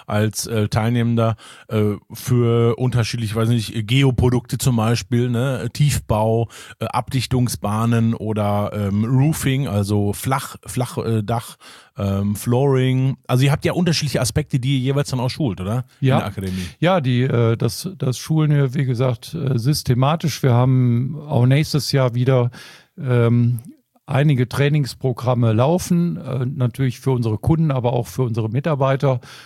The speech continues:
Speaker 2: Und, äh, dort werden auch die Neuankömmlinge direkt,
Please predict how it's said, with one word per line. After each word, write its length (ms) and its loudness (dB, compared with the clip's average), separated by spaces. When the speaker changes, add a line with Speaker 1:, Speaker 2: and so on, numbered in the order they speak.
Speaker 2:
Und, 420 0
äh, 260 2
dort 340 0
werden 240 2
auch 120 0
die 140 -2
Neuankömmlinge 880 0
direkt, 600 -6